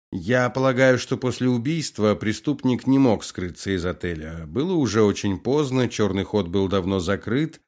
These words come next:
а парадные двери охранялись ночным дежурным.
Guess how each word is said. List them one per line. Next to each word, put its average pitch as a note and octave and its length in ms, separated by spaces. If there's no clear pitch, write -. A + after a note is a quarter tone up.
а G2 300
парадные A#2 640
двери B2+ 320
охранялись A#2+ 760
ночным A#2+ 420
дежурным. G2 640